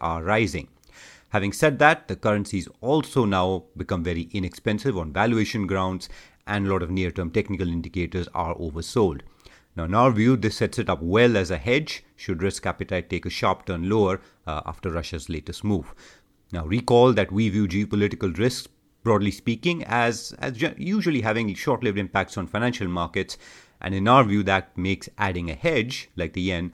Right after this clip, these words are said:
a more attractive position for portfolios rather than trying to cut back on what are meant to be long-term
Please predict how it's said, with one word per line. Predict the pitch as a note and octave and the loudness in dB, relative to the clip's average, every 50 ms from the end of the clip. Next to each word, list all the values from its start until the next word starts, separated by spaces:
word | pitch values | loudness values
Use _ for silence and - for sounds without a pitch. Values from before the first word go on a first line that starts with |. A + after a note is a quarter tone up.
| - _ - | -12 _ -10
a | - | -8
more | F#2 F#2 F#2 | -4 -4 -4
attractive | F2+ - - B2 G2+ - - G#2+ - | -4 0 2 2 2 2 0 -6 -6
position | - E2 E2 F2+ - - F#2+ | -6 -6 -6 -6 -6 -6 -8
for | E2+ - E2+ | -6 -8 -8
portfolios | - F2+ E2 - - B2 A#2 G#2 F#2+ F2+ F2+ E2+ - - _ _ - | -8 -8 -10 -2 0 2 2 2 2 0 -2 -4 -10 -20 _ _ -6
rather | F#2 F2 F2 E2 | -4 -4 -4 -4
than | E2 F2+ E2 | -4 -6 -8
trying | - - F#2+ F2 E2+ D#2 | -6 -6 -4 -4 -4 -8
to | - D#2 | -8 -8
cut | - F#2 E2+ C#2 | -6 -6 -6 -4
back | C#2+ F2+ E2+ E2+ - - | -4 -4 -4 -4 -4 -6
on | E2+ E2 D#2 | -8 -6 -6
what | D#2 E2 D#2+ E2+ | -6 -6 -6 -6
are | E2 | -6
meant | E2 E2+ F2+ F#2+ F2+ | -4 -4 -4 -4 -6
to | - F2+ | -6 -6
be | E2 F2 | -4 -4
long-term | D#2+ E2+ F#2 G#2 G#2 G2 E2+ - E2+ D#2 D#2 D2+ | -2 0 0 0 0 0 -2 -6 -8 -8 -8 -10